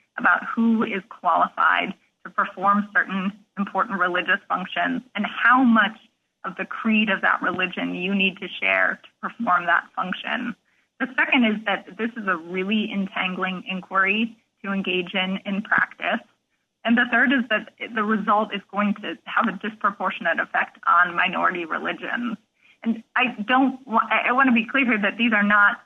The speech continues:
just abstract questions. One of the schools in this case, for example, said that it preferred Catholic teachers, but it would make exceptions for certain other Protestant religions like Lutherans. I don't know how to, whether to consider that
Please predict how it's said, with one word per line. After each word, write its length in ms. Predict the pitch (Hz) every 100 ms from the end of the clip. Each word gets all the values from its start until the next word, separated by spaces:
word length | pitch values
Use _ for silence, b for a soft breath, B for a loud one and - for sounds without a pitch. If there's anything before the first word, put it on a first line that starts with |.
| -
just 140 | 202 _
abstract 600 | 180 185 196 - 196 - - _ -
questions. 640 | 208 - - - 82 185 - _ B B
One 140 | 214 247
of 100 | 220
the 80 | 220
schools 300 | - 226 214 208
in 80 |
this 160 | 208 208 220
case, 160 | 190 -
for 100 | 185
example, 540 | 190 - - - 175 220 -
said 200 | 170 185
that 100 | 175
it 140 | 170 -
preferred 540 | - - - 208 208 -
Catholic 320 | 196 214 185 -
teachers, 440 | - 220 254 277 269 - b b b
but 100 | 220
it 180 | 208 -
would 120 | 214
make 240 | 202 202 208
exceptions 680 | 202 - 196 - 220 226 220
for 100 | 233 - -
certain 320 | 214 214 220
other 420 | - 196 208 196
Protestant 640 | - 180 - 202 - 190 175 _ _ _ -
religions 580 | 202 190 196 208 208 - -
like 240 | 190 185 - -
Lutherans. 800 | 196 202 - 220 233 262 269 - - _ _ _
I 120 | 247 254
don't 280 | 277 220
know 460 | 208 214 214 202 -
how 220 | - - 208
to, 180 | 180 - _ 190
whether 260 | 196 202
to 100 | 190
consider 440 | 196 202 - 226 220
that 280 | 202 214